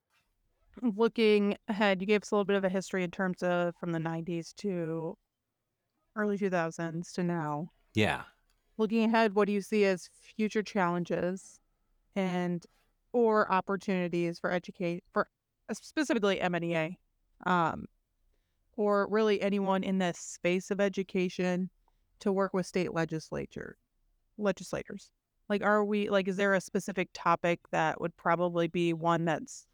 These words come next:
Speaker 1: most likely to have that common ground moving forward?
Speaker 2: Well, I think, I think that there is, there are a couple
Speaker 1: Mm-hmm.
Speaker 2: that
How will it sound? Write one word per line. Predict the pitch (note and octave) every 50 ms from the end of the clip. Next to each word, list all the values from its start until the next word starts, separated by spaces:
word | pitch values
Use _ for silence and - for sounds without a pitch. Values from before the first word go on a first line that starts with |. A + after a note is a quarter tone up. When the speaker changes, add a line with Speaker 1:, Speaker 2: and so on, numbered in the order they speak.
| _ _ _ _ -
Speaker 1:
most | A3 F#3 F#3 F#3 F#3+ G3+ F#3+ F#3 - - -
likely | E3+ E3+ E3 E3+ - - F3 F3 E3+
to | E3 E3 D#3+
have | E3 D#3+ D#3+ D3 E3
that | D#3+ D3+ - -
common | - F3+ F3 E3+ E3+ E3 E3
ground | D#3+ E3 D#3+ D#3 D#3+ D#3+ D#3+
moving | E3 D#3+ D#3+ D#3+ D#3+ D#3
forward? | - - D#3+ D#3+ D#3 D#3+ D#3 D#3+ _ _ _ _ _ _ _ _ _ _ _ _ _ _ _ _ _ _ _ _ _ _ _ _ _ _ _ _ _ _ _ _ _ _
Speaker 2:
Well, | - A#2+ B2 F3 A3 A3+ A#3 B3+ C4 C4 C4+ C4+ C#4 - - _ _ _ _ _ - - _ _ _ _ _ _ _ _ _ _ - _ - - _ _
I | - D3+ C#3+
think, | C3 - - D#3+ D#3 D3+ - - - - - - - - - - - - _ _ _ _ _ _ _ _ _ _ _ _ _ _ _ _ _ _ _ _ _ _ _ _ _ _ _ _ _ _ _ _ _ _ _ _ _ _ _ _ _ _ _ _ _ _ _ _ _ -
I | A2
think | G2+ - - C3+ B2 - - -
that | A2 G2 - -
there | - A2 G#2+ G#2+ G#2+ G#2+ - -
is, | G#2 F#2+ F#2+ F#2+ F#2+ F#2 F#2 F#2 F2 - - - - A2+
there | A#2 A2+ A2
are | G#2 F#2+
a | F#2+
couple | - - G#2 G#2 - - C#3 D3+ F3 E3+ - - _ _ _ _ _ - B2+
Speaker 1:
Mm-hmm. | A2+ G2 G2
Speaker 2:
that | A2+ A#2 A2+ A2+ A2 A2 - -